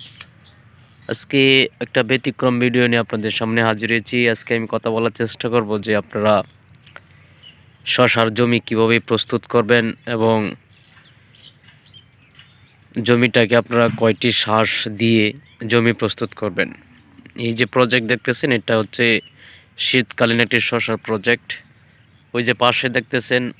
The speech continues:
মাছাওয়ালা যে একটা প্রজেক্ট, এটা বর্ষাকালীন ছিল, এটার সাথেই কিন্তু শীতকালীন প্রজেক্ট। এটা আমরা দুই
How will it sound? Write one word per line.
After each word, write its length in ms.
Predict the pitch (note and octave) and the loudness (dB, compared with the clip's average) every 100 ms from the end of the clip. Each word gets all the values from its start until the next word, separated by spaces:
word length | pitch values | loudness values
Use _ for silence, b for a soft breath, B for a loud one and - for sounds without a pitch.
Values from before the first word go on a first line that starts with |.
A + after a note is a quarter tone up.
| A2 | -4
মাছাওয়ালা 480 | A2 A2+ - A2+ A2+ | -2 -2 -2 -2 -2
যে 80 | G#2+ | -2
একটা 160 | A2 - - | -4 -6 -4
প্রজেক্ট, 300 | A#2 G#2+ G#2+ | -2 -2 -6
এটা 140 | G2 G#2+ | -6 -2
বর্ষাকালীন 500 | A2+ - A2 A2 A2 G#2 | 0 0 -2 -2 -2 -4
ছিল, 140 | B2 B2+ - - | -2 -2 -4 -8
এটার 220 | - A2 - | -6 -4 -2
সাথেই 300 | A#2 - A2+ A#2 | -2 -2 -6 -6
কিন্তু 260 | A#2 C#3+ D3+ - b b b b b - | -6 -2 -2 -4 b b b b b -8
শীতকালীন 520 | - C#3 - A#2+ A2+ G#2+ | 0 0 0 0 2 0
প্রজেক্ট। 400 | - G2+ D2+ - - - _ b b b b b _ - | -4 -6 -6 -12 -18 -20 _ b b b b b _ -6
এটা 140 | A2+ B2 | 4 4
আমরা 200 | A#2+ B2 B2 A#2 | 6 6 6 6
দুই 120 | A#2+ | 4